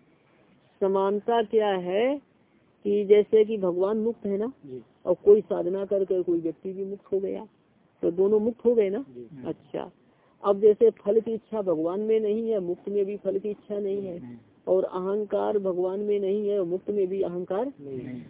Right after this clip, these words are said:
Speaker 1: तो फल इच्छा दोनों में नहीं है और दोनों में अहंकार,
Speaker 2: नहीं।
Speaker 1: तो समानता हो गई ना।
Speaker 2: जी।
Speaker 1: अब पंक्ति लगाना, तदवर्त का अर्थ है उसी प्रकार फलाभिसन-, फलाभिसंध अहंकारा भावस्ते, अभाव का अन्वय दोनों के साथ है, फलाभिसंधि का अभाव और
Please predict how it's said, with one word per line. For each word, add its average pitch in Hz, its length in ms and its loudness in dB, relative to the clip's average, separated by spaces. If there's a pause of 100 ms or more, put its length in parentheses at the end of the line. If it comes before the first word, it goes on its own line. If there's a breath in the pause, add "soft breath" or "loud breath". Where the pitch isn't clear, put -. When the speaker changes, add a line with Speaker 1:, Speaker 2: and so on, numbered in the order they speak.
Speaker 1:
तो 190 80 8
फल - 300 0
इच्छा 202 340 4
दोनों 208 320 2
में 220 140 0
नहीं 208 260 0
है 220 180 0
और 196 60 2
दोनों 190 280 0
में 190 140 -4
अहंकार, 185 440 -4 (120)
Speaker 2:
नहीं। 294 260 -10
Speaker 1:
तो - 160 4
समानता 196 460 -4
हो 214 160 6
गई 233 160 0
ना। 311 100 -8
Speaker 2:
जी। 131 220 -12 (440)
Speaker 1:
अब - 80 -8
पंक्ति 202 300 -2
लगाना, 202 380 -2
तदवर्त 208 540 0
का 202 160 0
अर्थ 190 160 -4
है 220 80 2
उसी 214 260 0
प्रकार 160 420 -2 (560)
फलाभिसन-, 226 640 2
फलाभिसंध 220 760 0
अहंकारा 196 600 0
भावस्ते, 175 580 0 (540)
अभाव 190 360 4
का 220 80 -2
अन्वय 220 260 0
दोनों 233 320 4
के 226 120 2
साथ 165 300 -6
है, 156 120 -4
फलाभिसंधि 208 760 -4
का 220 120 0
अभाव 196 320 2
और 233 160 10